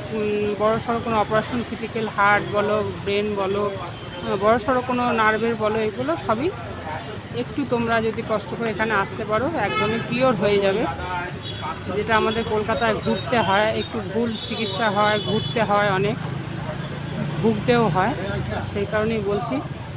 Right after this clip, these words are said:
তোমাদের সবাইকে এই আপডেটটা আমি দিতে চাই যে তোমরা একটু কষ্ট করে হলেও তোমরা এখানে এসে এই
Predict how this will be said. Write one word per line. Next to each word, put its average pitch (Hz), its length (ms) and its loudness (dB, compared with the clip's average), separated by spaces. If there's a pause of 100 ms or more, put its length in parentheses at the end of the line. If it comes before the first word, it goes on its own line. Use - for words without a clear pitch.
(240)
তোমাদের 196 360 0
সবাইকে 214 340 0
এই 214 220 4
আপডেটটা 208 480 2
আমি 214 140 2
দিতে 202 280 0
চাই 240 220 2 (560)
যে 220 140 0
তোমরা 233 400 4 (240)
একটু 285 540 2 (100)
কষ্ট 247 320 0
করে 254 240 2
হলেও 226 380 0
তোমরা 226 220 0
এখানে 220 380 0
এসে 214 180 -2
এই 220 360 0